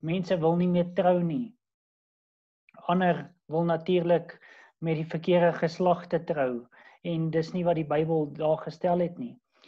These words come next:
En dit is 'n heeltemal 'n verdraaiing. Dis hoekom hy, hy sit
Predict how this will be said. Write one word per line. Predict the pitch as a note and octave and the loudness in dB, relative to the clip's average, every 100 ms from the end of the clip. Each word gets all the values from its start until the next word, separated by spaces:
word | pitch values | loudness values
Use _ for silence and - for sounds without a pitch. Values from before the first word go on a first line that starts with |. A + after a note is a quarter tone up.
| - | -10
En | F#3 F3+ E3+ D#3+ E3 _ _ - | -6 -4 -4 -8 -16 _ _ -8
dit | F3 F3 | -4 -4
is | F#3+ - - - _ _ _ - | -4 -8 -20 -20 _ _ _ -6
'n | F#3 | -2
heeltemal | F3+ G3+ A3 A#3+ A3 G#3 | 2 2 2 2 6 6
'n | F#3 - | 4 0
verdraaiing. | E3+ D#3+ F3 F#3 E3 | -2 2 4 4 4
Dis | F3+ | -2
hoekom | - G#3+ | -2 -2
hy, | F#3 | 0
hy | E3 | -2
sit | E3+ A3 | -2 -6